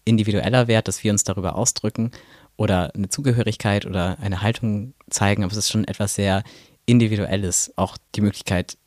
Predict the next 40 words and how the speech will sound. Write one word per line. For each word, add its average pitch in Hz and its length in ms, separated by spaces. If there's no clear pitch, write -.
Frisuren 104 400
zu - 100
tragen - 460
oder 82 240
so. 87 300
Damals 113 320
hatte 117 120
es 107 100
ja 95 120
aber 98 140
noch 98 140
einen 104 80
ganz 92 220
anderen 101 560
Wert 101 440
und 95 440
in 107 200
vielen 117 360
Kulturen, 104 380
also 95 200
wenn 101 100
man 107 120
jetzt - 140
zum 101 100
Beispiel 107 360
an 101 200
indigene 107 480
Völker 107 480
denkt, 92 460
das - 160
Skalpieren, 101 720
dort 107 200
wurde 110 160
nicht 101 220
der 92 80
Kopf - 280
abgehackt, - 520
dort 98 180
wurde 107 280
als - 360